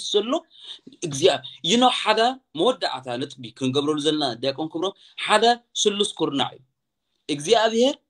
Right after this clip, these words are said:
ሰብኣይ ሰበይቲ ተወዲኡ። እግዚኣብሔር ኣብ መንጎ ዝሓዳር ዘን ድሕዚ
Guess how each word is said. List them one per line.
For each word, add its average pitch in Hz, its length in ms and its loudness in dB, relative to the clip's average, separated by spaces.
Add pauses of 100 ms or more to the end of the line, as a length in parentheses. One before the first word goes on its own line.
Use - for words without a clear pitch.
(240)
ሰብኣይ 185 600 -2 (320)
ሰበይቲ 127 420 -2 (920)
ተወዲኡ። 170 460 0 (760)
እግዚኣብሔር 240 520 2
ኣብ 208 180 -2
መንጎ 226 340 -4
ዝሓዳር 208 540 -2
ዘን 180 240 -4
ድሕዚ 165 360 -8